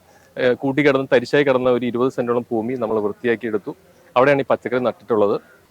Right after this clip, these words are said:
ഇവിടുന്ന് കിട്ടുന്ന, ആ, പച്ചക്കറി നമ്മൾ അടുക്കളയിൽ ഉപയോഗിക്കാറുണ്ട്. പലപ്പോഴും അതിൽ അധികമായിട്ട് നമുക്ക് കിട്ടാറുണ്ട്.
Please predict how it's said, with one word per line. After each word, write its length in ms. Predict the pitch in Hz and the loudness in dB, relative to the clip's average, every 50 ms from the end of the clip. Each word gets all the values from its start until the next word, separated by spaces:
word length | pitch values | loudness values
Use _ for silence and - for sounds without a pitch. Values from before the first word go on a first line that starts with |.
| _ _ _ _ - | _ _ _ _ -2
ഇവിടുന്ന് 240 | 135 139 151 160 165 | 0 0 2 2 2
കിട്ടുന്ന, 400 | 160 143 - 151 147 151 165 165 - _ _ _ - | 0 0 0 2 2 2 2 0 -2 _ _ _ -4
ആ, 140 | 127 123 123 - | -2 0 0 0
പച്ചക്കറി 300 | 139 131 - 143 135 147 | 0 -2 0 0 0 2
നമ്മൾ 240 | 151 143 139 139 135 | 2 2 4 4 4
അടുക്കളയിൽ 360 | 123 117 120 - 127 139 139 127 110 | 4 2 2 0 0 2 2 2 2
ഉപയോഗിക്കാറുണ്ട്. 540 | 110 117 117 120 - 135 120 113 101 104 | 2 0 0 2 2 0 0 0 0 -2
പലപ്പോഴും 380 | 120 120 113 110 - - 135 135 | 0 0 0 0 0 0 0 0
അതിൽ 180 | 123 135 147 - | 0 -2 -4 -4
അധികമായിട്ട് 540 | - 117 104 131 139 151 156 151 139 131 147 | -2 -2 -2 0 0 0 2 2 0 0 0
നമുക്ക് 280 | 135 127 120 117 110 113 113 | -4 -4 -6 -8 -10 -12 -14
കിട്ടാറുണ്ട്. 460 | 101 - 107 107 104 101 95 95 | -6 -4 -2 -2 -2 -2 -6 -8